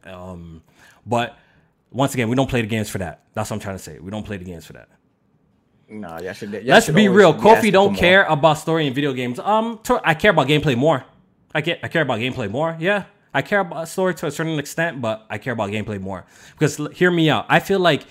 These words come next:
Speaker 1: you could play a game with, uh, okay to mid story, but with amazing gameplay, versus a game with a ma-, a great story but terrible to mid gameplay. I feel like it's harder for me to play that experience.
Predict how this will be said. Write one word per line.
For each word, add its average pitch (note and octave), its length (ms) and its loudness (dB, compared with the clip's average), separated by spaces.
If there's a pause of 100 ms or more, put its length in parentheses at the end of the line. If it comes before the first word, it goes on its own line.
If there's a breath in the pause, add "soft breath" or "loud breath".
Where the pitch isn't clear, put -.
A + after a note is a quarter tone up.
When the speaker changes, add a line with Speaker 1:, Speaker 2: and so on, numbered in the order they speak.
(160 loud breath)
Speaker 1:
you D3+ 100 -2
could D3+ 160 -2
play E3 240 0
a C3 160 -6
game D3+ 540 -2
with, B2+ 360 -6
uh, B2 260 -4 (120)
okay C#3+ 320 0
to A2 140 -8
mid C3 200 -4
story, D3 400 -2
but A2+ 160 -4
with G#2 160 -4
amazing C#3 560 -2 (220)
gameplay, E3+ 520 -2 (760 soft breath)
versus C#3+ 420 2 (160)
a B2+ 100 -2
game C#3+ 640 0 (380)
with B2+ 360 -2
a A#2+ 80 -2
ma-, B2+ 260 0
a A#2 160 -6
great C3+ 260 -2
story C3 300 -2
but G2+ 240 -6
terrible A#2+ 520 0
to - 120 -12
mid A2+ 400 -4 (260 soft breath)
gameplay. G#2+ 460 -2
I G#2 100 0
feel C3+ 140 -2
like A#2+ 160 -2
it's A2 100 -10
harder A#2+ 200 0
for - 100 -8
me A#2 140 -4
to G#2 60 -6
play A2 260 -4
that A2 220 0
experience. - 580 -14